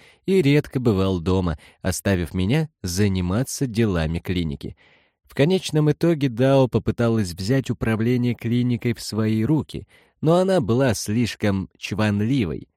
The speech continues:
Я не мог её выносить, и мне пришлось серьёзно поговорить об этом с Сиамом.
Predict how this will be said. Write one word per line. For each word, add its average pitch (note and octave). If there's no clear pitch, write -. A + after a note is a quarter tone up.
Я G2
не G2
мог G#2
её E2+
выносить, G2
и D#3
мне F3
пришлось D#3+
серьёзно B2
поговорить E2+
об D#2+
этом E2
с -
Сиамом. E2+